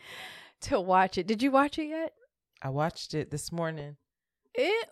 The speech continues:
Speaker 1: was, I forgot
Speaker 2: <laughs>
Speaker 1: the lyrics to all of his songs.
Speaker 2: Same,
Speaker 1: It
Speaker 2: and I was
Speaker 1: was
Speaker 2: so mad.
Speaker 1: It, but the,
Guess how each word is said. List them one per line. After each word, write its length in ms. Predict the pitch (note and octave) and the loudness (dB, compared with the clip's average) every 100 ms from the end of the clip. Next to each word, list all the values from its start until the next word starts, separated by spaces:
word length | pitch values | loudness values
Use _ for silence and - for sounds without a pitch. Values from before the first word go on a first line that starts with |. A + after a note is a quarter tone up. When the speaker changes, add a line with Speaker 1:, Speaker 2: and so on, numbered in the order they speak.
| _ | _
Speaker 1:
was, 720 | A#3+ A#3 A3+ A3+ A3 G#3+ G#3 - - | -6 2 6 8 6 6 2 -4 0
I 120 | A4+ C5+ | 2 0
forgot 1300 | - C#4+ B3 - - B3+ C4 A3+ - _ - - - _ _ - - | 2 2 2 -2 2 10 12 12 10 _ -10 -8 -8 _ _ -12 -6
Speaker 2:
<laughs> 580 | G3+ C#3+ D3+ B2+ _ _ | -4 -4 -6 -10 _ _
Speaker 1:
the 200 | G3 A3+ | 2 4
lyrics 580 | G3+ G#3+ C4+ B3 F3+ - | 4 4 8 8 6 0
to 140 | - G#3+ | 2 2
all 320 | G#3 G3+ G3+ | 6 8 8
of 100 | G3 | 6
his 240 | G3 G3 F3+ | 4 2 2
songs. 280 | - F3 | 4 8
Speaker 2:
Same, 300 | A3 G#3+ G3+ | 12 12 12
Speaker 1:
It 60 | F#3+ | 10
Speaker 2:
and 80 | F#3 | 12
I 100 | A3+ | 12
was 80 | C4 | 12
Speaker 1:
was 80 | - | 10
Speaker 2:
so 240 | - G3+ | 8 8
mad. 540 | G3 F3+ D3+ C#3 B2+ - _ _ _ _ _ | 8 6 6 4 0 -6 _ _ _ _ _
Speaker 1:
It, 240 | D#4 A#4 A#4 _ _ _ _ - | 0 0 -4 _ _ _ _ -8
but 320 | A3 D4+ - | 8 8 10
the, 540 | D4 - - - A#3 | 8 8 6 -10 -10